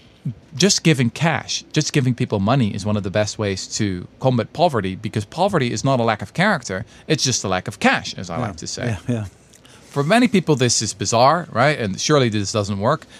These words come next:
Speaker 1: And that's why in Utopia for Realists, I, I collected all the evidence, because we've got dozens of experiments now that have been done around the globe.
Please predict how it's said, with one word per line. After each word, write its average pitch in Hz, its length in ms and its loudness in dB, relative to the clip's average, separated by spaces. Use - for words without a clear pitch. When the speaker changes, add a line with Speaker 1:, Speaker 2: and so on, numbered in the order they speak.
Speaker 1:
And 127 100 0
that's 143 180 2
why 139 160 4
in 120 80 6
Utopia 120 360 2
for - 140 -4
Realists, 117 360 0
I, 101 280 0
I 104 100 -6
collected 107 440 -4
all 95 120 -4
the 98 140 -6
evidence, - 460 -6
because 107 280 -4
we've 107 200 -2
got 98 220 2
dozens 110 380 0
of 98 100 -8
experiments 98 580 -2
now 90 200 -4
that 87 120 -8
have 82 100 -12
been 90 120 -4
done 90 180 -2
around 87 300 -2
the 87 80 -10
globe. 90 340 -2